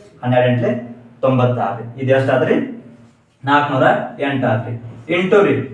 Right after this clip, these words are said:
ಇಲ್ಲಿ ಎಷ್ಟ್ ಐತ್ರಿ? ಮೂರು into ನೂರ ಎರಡು ಡಿವೈಡ್ ಬೈ ಮೂರು ಐತ್ರಿ. ಇದು ಹೋಗೈತಿ ನೋಡ್ರಿ, ಮೂರ್ಲೆ ರೀ. ಮೂರ್ ಒಂದ್ಲೆ,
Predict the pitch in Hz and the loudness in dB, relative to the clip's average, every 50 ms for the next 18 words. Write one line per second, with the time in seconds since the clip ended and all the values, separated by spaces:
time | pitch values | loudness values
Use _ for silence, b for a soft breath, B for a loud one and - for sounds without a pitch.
0 | - - 165 185 208 220 214 214 202 196 - - 127 120 120 - - 117 147 160 | -12 -6 -2 0 2 2 2 2 0 0 0 -2 -4 -4 -6 -6 -10 -12 -8 -2
1 | 175 202 208 208 208 208 202 202 196 - - - - 160 156 - - - - - | 2 2 4 4 6 4 4 4 2 -4 -8 -8 -8 -8 -8 -8 -10 -12 -14 -12
2 | - 151 160 175 185 190 196 190 190 202 202 196 196 196 190 202 202 202 190 185 | -8 -4 0 2 4 4 4 4 2 2 0 0 -2 0 0 2 2 2 0 0
3 | 180 175 170 156 156 156 160 180 180 175 180 185 190 190 190 190 190 190 180 180 | 0 0 -2 -2 -4 -4 0 2 2 2 2 0 -2 0 0 0 0 0 0 0
4 | 180 180 175 190 190 196 208 208 - - - - - - - _ _ _ _ - | -2 0 2 2 2 0 0 -4 -6 -10 -16 -20 -20 -20 -20 _ _ _ _ -6
5 | 135 143 156 160 147 151 156 165 202 | -2 2 4 4 4 4 4 4 4